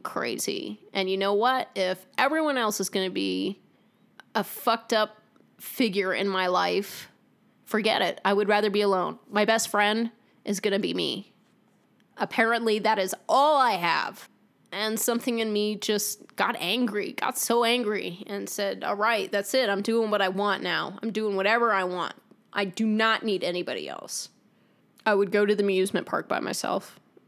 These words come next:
I would go to concerts by myself. I would go to the bars by myself. I would go to the clubs by myself.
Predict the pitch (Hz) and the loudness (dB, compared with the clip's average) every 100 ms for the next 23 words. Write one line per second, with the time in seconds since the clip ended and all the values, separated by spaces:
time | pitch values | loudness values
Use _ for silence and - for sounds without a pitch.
0 | _ 180 180 175 180 - 190 160 175 - | _ -2 0 0 -2 0 -2 -2 -4 -2
1 | 175 165 156 - 156 147 - - _ _ | -2 0 -2 0 0 -2 -6 -20 _ _
2 | _ _ _ _ 170 180 180 196 185 165 | _ _ _ _ 0 0 2 2 2 0
3 | 170 170 165 165 - 170 165 160 - 156 | 0 2 4 2 0 0 2 0 0 0
4 | 160 - - 175 165 175 165 - 185 160 | 0 -4 -4 -2 0 -2 -2 -4 0 0
5 | 156 - 131 95 101 - - - 185 - | 0 -4 -4 -2 -4 -4 -2 -2 -4 -10